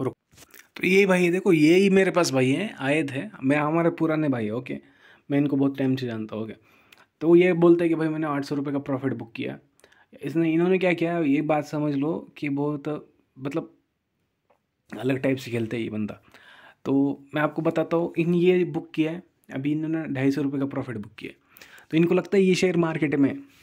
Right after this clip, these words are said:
जैसे उनको लगता है कि शेयर मार्केट में कि भाई यहाँ पे हर दिन ढाई सौ करेंगे, कभी पाँच सौ करेंगे, फिर आठ सौ करेंगे एक मैच में, गलत है। अभी इनका नेक्स्ट मैसेज देखना आपको मैं क्या आया था। तो यहाँ पे आप देखना, उन्होंने मुझे कहा कि "भाई चेस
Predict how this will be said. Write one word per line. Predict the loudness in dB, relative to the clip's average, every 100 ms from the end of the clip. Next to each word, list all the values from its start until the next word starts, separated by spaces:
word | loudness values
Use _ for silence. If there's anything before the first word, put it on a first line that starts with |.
| -4
जैसे | 0 2 2
उनको | 2 0
लगता | 0 -2
है | 0
कि | 0
शेयर | 0 2
मार्केट | 2 0 0 2
में | 2 0 -6 -20 -20 -12 0
कि |
भाई | 4
यहाँ | 6 4
पे | 2
हर | 2
दिन | 2 4 4 4
ढाई | 4 2
सौ | 2
करेंगे, | 0 2 2 2
कभी | 2
पाँच | 0 0 -2
सौ |
करेंगे, | -4 -4 -2 -4
फिर | -4
आठ | -6 -6
सौ | -6
करेंगे | -4 -4 -2
एक | -4
मैच | -6 -8 -12
में, | -18 _ -20 -20 -20 _ _ -6
गलत | -4 -4 -8
है। | -18 _ _ _ -6
अभी | 0
इनका | 0 0
नेक्स्ट | -2 0 0 -2
मैसेज | -2 -2 -4 -4
देखना | -6 -6 -12
आपको | -14 _ -12
मैं | -10
क्या | -8 -8
आया | -8 -14
था। | -20 _ _ -20 -20 -20 _
तो | 0 4 4 4
यहाँ | 2
पे | 4
आप | 4
देखना, | 4 2 2 0 -6 _ -20 2
उन्होंने | 4 6
मुझे | 6 6
कहा | 4 0 -4
कि | -2
"भाई | 0 0 0 -8 _ -4
चेस | 0 0 0 -6